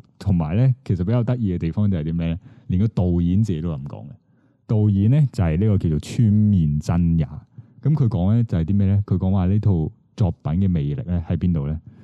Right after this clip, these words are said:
就係可愛。โห可愛。係啊，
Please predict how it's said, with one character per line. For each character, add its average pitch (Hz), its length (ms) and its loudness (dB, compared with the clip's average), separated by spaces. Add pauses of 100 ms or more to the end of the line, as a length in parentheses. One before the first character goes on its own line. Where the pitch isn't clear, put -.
(180)
就 90 100 -2
係 71 160 -2
可 76 480 -6 (100)
愛。 - 60 -20 (1200)
โ - 40 -20
ห - 60 -14
可 78 260 -2
愛。 - 920 -14
係 - 60 -6
啊， 135 60 -12